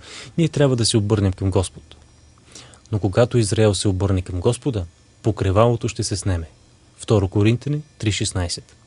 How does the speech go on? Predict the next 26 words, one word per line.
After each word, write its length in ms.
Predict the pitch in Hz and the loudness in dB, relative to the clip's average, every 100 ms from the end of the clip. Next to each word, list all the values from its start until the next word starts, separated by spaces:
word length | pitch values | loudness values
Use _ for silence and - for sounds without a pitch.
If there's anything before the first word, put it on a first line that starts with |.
| _ _ _ _ _ _ _ _ - 107 | _ _ _ _ _ _ _ _ -6 0
Гръцката 400 | 147 - 180 127 | 0 0 0 2
дума 220 | 147 139 | 4 4
за 120 | 110 | 2
обръщане 460 | 98 120 131 120 107 | 2 0 2 0 2
тук 240 | - 135 | -2 -4
означава 540 | 110 101 - 123 104 - | -2 0 2 2 2 -2
да 220 | 131 98 | -4 -4
променя 480 | 92 95 95 95 139 | -4 -2 0 2 0
курса 380 | - 135 127 120 | 0 0 0 0
обратно. 420 | 107 104 92 98 - _ _ _ - | 4 4 2 -4 -18 _ _ _ -4
Накратко, 600 | 110 - 110 - 95 90 - - | -2 2 0 -2 -8 -8 -12 2
Павел 300 | 113 92 87 | 4 4 2
казва: 460 | 107 104 90 92 - - - - - | 4 4 4 -2 -4 -16 -20 -20 0
„Ти 120 | 190 | 0
трябва 340 | - 143 131 | 4 6 6
да 120 | 110 107 | 4 0
признаеш, 560 | 110 95 113 110 107 | 0 0 2 2 2
че 140 | - 101 | -2 -6
курса, 380 | - 156 - | -2 -4 -4
който 300 | 113 123 110 | 0 0 0
държиш, 360 | 107 107 - 110 | -2 -2 0 0
те 120 | - | 0
е 60 | 101 | 0
довел 340 | 104 95 104 | 2 2 2
до 120 | 101 | 2
празнота, 600 | 95 95 90 92 - 120 | -2 -2 -2 -4 0 0